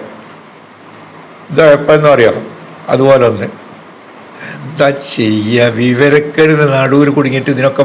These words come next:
മറുപടി പറയേണ്ടി വരിക. ശരി, ഇത്ര കുറേ, കുറച്ച് മതി. റമദാനാകുമ്പോൾ കുറച്ച് അധികമായിട്ടുണ്ടെങ്കിൽ പിന്നെ കണ്ണാലെ നോമ്പ് കുറിയും, അവിടെ ഞാൻ ഒരു മതിയാക്കുക.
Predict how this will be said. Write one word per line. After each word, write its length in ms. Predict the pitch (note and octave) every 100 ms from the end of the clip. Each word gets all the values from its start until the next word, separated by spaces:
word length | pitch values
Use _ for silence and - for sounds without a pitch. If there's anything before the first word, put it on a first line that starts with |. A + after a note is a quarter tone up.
| B2
മറുപടി 300 | B2 B2+ C#3
പറയേണ്ടി 380 | C3 A#2+ A2 B2
വരിക. 160 | - - - - - - - - - - - - - - - - -
ശരി, 280 | C2+ C2 - - - - - - -
ഇത്ര 200 | D3+ C#3+ D3 -
കുറേ, 180 | - C#3+ C3+
കുറച്ച് 280 | C3 - E3+
മതി. 240 | C#3 A#2+ - - - C3 - -
റമദാനാകുമ്പോൾ 580 | C3 B2+ D3 D3+ C#3 C#3
കുറച്ച് 200 | C3 C#3+ A#2+
അധികമായിട്ടുണ്ടെങ്കിൽ 540 | B2+ C#3 C3+ B2+ B2+
പിന്നെ 180 | B2 B2 A#2+ - - - - A#2 -
കണ്ണാലെ 300 | A#2+ C3 C3+ A#2+
നോമ്പ് 320 | A#2+ B2 B2+
കുറിയും, 260 | B2+ - - - - A#2+
അവിടെ 180 | A#2+ B2
ഞാൻ 140 | B2 B2 A#2
ഒരു 100 | B2
മതിയാക്കുക. 500 | B2+ A2+ A2+ A2 B2